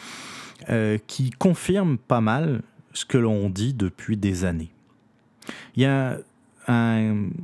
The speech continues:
groupe de travail qui a été pompeusement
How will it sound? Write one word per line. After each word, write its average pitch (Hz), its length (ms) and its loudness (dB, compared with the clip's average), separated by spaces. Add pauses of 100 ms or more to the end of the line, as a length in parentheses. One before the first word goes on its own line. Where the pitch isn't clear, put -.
(120)
groupe 143 300 2
de 120 100 4
travail 120 520 0
qui - 160 -2
a 95 40 2
été 104 440 0
pompeusement 104 920 0